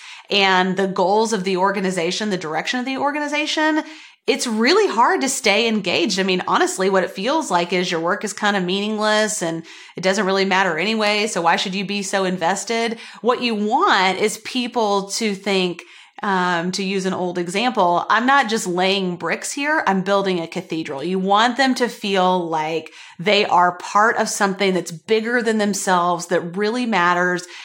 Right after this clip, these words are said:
and that's making a difference. And we know, particularly among younger team members, this is critically important, that so much of their expectation for a positive professional experience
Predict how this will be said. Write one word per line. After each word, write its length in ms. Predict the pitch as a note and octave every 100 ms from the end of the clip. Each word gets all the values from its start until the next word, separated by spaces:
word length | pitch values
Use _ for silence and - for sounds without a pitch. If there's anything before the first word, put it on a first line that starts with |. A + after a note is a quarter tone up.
| -
and 120 | F#3+
that's 160 | F#3 F#3
making 360 | G3+ F#3+ F#3+
a 80 | F#3
difference. 400 | E3+ C4 B3+ G3+
And 160 | G3 F#3
we 140 | F#3
know, 240 | F3+ A3 C#4
particularly 1080 | B3 G3+ - D4+ F4 A#3+ F#3+ F3+ F3+ F#3 F#3 - -
among 600 | F#3+ F#3+ F#3 F#3 F#3 F3+
younger 380 | F#3 D4 E4+ B3+
team 320 | - G#3 F#3
members, 640 | F3 E3+ E3+ E3 E3 E3 -
this 380 | F3+ G3+ C4+
is 180 | A#3 F3+
critically 640 | - - G3+ G3+ G3+ F3+
important, 540 | E3 E3+ - F#3 D3+ F3+
that 180 | E3 -
so 460 | - - G3+ A3
much 520 | A3 G3+ F#3+ F#3+ - - - - -
of 220 | G3 D#3+
their 220 | E3+ G3
expectation 1080 | A#3+ A3 - G3+ - A3 A3+ - F3 E3 E3+ E3+
for 640 | - F#3+ G3 F#3 F#3 F3+ - - -
a 120 | -
positive 960 | - - G3 G3 A3 G3+ G3 G3 F#3+ F#3+
professional 560 | - F#3+ G#3 G3+ G#3 F3+
experience 920 | E3+ - G#3 A3+ B3 F3 F3 D#3 -